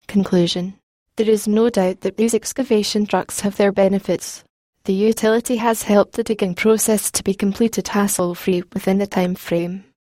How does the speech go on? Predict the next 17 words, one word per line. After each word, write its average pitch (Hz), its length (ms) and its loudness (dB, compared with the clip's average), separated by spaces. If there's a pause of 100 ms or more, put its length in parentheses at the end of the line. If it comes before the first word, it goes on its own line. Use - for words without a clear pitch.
(160)
Authors 226 420 0
by 190 220 0
O. 208 320 0 (320)
The 208 160 0
author 220 240 0
is 190 180 0
a 180 60 -6
professional 233 680 0
excavator 202 720 -2
and 170 160 0
has 185 200 0
years 175 320 2
of 190 100 -4
experience 175 720 -2
in 190 160 -2
the 185 100 2
excavation. 185 800 -2